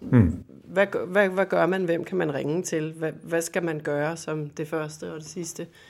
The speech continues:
Speaker 2: i sådan en situation?
Speaker 1: Jamen, der er jo masser, øh, nu kommer jeg jo selv fra, fra consulting, så der er masser af konsulentfirmaer, der, der hjælper. Det, man skal være, øh, opmærksom på, tror jeg, det er at vælge dem, der kender ens infrastruktur. Dem, man er vant til at,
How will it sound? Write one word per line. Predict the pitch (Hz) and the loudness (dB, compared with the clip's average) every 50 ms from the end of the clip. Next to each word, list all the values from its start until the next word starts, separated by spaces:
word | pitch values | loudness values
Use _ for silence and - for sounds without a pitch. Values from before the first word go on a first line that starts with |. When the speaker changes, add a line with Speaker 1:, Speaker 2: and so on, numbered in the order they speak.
| - - - | -20 -10 -6
Speaker 2:
i | 185 170 | -6 -4
sådan | - 175 170 160 165 | -2 -2 -2 -2 -2
en | 165 151 | -4 -8
situation? | - 180 175 165 160 156 - - - - - - _ - _ - - - - - - - - - _ _ _ _ _ - | -8 -6 -6 -6 -6 -6 -8 -12 -12 -12 -14 -18 _ -18 _ -12 -12 -10 -12 -20 -20 -20 -20 -20 _ _ _ _ _ 0
Speaker 1:
Jamen, | 175 131 110 113 | 2 4 4 8
der | 113 110 | 8 10
er | 110 | 10
jo | 113 | 10
masser, | 110 113 113 113 - 131 117 117 117 | 10 8 8 6 6 6 4 4 4
øh, | - 107 101 101 98 98 101 | 2 2 2 2 2 2 0
nu | 110 104 | -2 -2
kommer | - - 117 110 | 0 0 0 2
jeg | 104 | 2
jo | 101 | 0
selv | 101 - 117 113 - | 2 0 0 0 -2
fra, | - - 98 101 101 | -2 0 2 2 2
fra | - - 104 104 104 101 101 | 2 2 2 2 2 2 0
consulting, | - - - 104 - - 107 107 107 123 120 113 | -2 -2 -4 -2 4 4 4 4 4 2 -2 0
så | - 113 107 104 101 - - - - - - _ _ - - - - - | 2 2 2 2 0 -4 -10 -18 -20 -20 -20 _ _ -20 -20 -4 4 6
der | 120 | 8
er | 117 | 8
masser | 120 127 127 120 135 | 8 8 6 6 4
af | - | 2
konsulentfirmaer, | - 113 107 113 120 120 - - - 127 117 107 104 | 2 0 2 2 2 2 0 0 2 2 2 2 2
der, | - 110 110 107 | 4 4 4 4
der | 101 95 - 107 | 4 4 2 2
hjælper. | 101 98 110 117 117 - 110 | 4 4 2 2 2 2 0
Det, | 107 - 131 127 | 0 2 0 2
man | 131 131 123 | 2 2 0
skal | 127 - 110 98 | 0 0 0 2
være, | 101 95 95 - - 101 98 98 | 2 0 0 0 -2 -2 -2 -2
øh, | 95 - | -4 -4
opmærksom | - 92 - 101 101 117 123 - 139 127 | -6 -6 -4 0 0 0 2 0 -2 -2
på, | - 123 113 - 117 | -2 -2 -4 -4 -4
tror | - - 113 104 | -2 0 0 0
jeg, | 95 104 - | 0 0 0
det | - 120 107 | 2 4 4
er | 95 101 101 101 - - - - - - - - _ - - - | 6 4 4 2 -2 -8 -20 -20 -20 -20 -20 -20 _ -12 -6 -4
at | 98 95 92 90 151 160 135 110 | -2 -2 -2 -2 -4 -8 -2 2
vælge | 104 104 110 117 127 | 4 4 6 6 4
dem, | 120 - 110 101 110 | 4 4 2 2 2
der | 117 | 0
kender | 104 - - 110 110 120 | 0 0 2 2 2 2
ens | 117 - 104 107 - - | 0 -2 -4 -6 -6 -6
infrastruktur. | 101 95 - - 104 - - 110 - - - - - 101 - - | -8 -8 -8 -8 -10 -10 -10 -12 -12 -12 -12 -12 -12 -12 -8 -6
Dem, | 107 107 | -4 -2
man | 107 107 101 | -2 -2 -2
er | 101 | 0
vant | 95 113 117 - | 0 0 0 0
til | - - 113 | -2 -2 -2
at, | 107 | 0